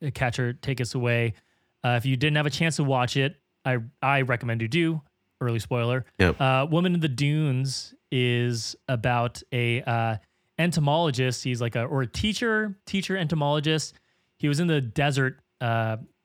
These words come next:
Speaker 1: capturing, uh, catching some bugs for what to be, I'm assuming was his class or something like that. He realizes he misses his bus to get home, and, uh, he runs into some local villagers,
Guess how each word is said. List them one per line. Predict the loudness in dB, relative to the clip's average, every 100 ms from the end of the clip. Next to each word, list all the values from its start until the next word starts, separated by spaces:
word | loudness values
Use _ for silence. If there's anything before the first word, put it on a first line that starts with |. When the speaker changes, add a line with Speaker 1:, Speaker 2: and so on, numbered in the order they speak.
| -4
Speaker 1:
capturing, | -2 -2 -2 -2 -4 -6 -2
uh, | 0 0 -4
catching | -4 -4
some | -4 -2
bugs | 0 0 -2 -8
for | -6 -4
what | -4 -4
to |
be, | -4 -2
I'm | -2
assuming | -2 0 0 0
was | -2
his | -2 -4 -6
class | -4 0 2 2 -2
or | -4 -4 -6 -10
something | -6 -6 -2
like | -4 -2
that. | 0 -2 -4 _ _ _
He | -4 0
realizes | 2 2 2 2 0
he | 0
misses | -2 -2 -4
his | -6
bus | -2 -2 -2
to | -4
get | -2
home, | 0 0 0 0 -4 -14 _ _ -6
and, | 0 2 2 0
uh, | 0 0
he | 0
runs | 0 0 0
into | -2
some | -2 -2
local | -2 -2 -2
villagers, | 0 0 0 0 0 0 -4